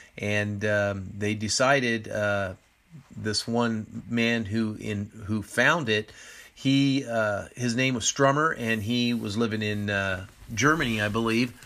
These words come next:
uh, Bavaria, actually. He was a Bavarian pa-, paleontologist, and he spoke out against the, um, Nazis, apparently, and, uh, they decided to destroy some of his findings.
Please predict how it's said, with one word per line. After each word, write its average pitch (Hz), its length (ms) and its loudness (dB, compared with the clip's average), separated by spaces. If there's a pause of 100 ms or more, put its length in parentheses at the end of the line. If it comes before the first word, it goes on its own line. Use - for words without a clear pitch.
(440)
uh, 107 140 2
Bavaria, 110 600 6
actually. 110 760 2
He 107 100 -2
was 104 160 -2
a 104 60 0
Bavarian 110 680 2 (240)
pa-, 120 380 0
paleontologist, 110 1000 0
and 107 240 -4
he 110 100 -2
spoke 147 360 0
out 151 160 6
against 123 380 -2
the, 101 280 -4 (680)
um, 95 500 -2 (840)
Nazis, 123 560 6
apparently, 120 560 0 (440)
and, 104 420 0
uh, 101 240 0
they 113 220 2
decided 107 560 0
to 117 160 0
destroy 107 680 0
some 113 240 -2
of 104 140 -6
his 101 200 -4
findings. 117 680 0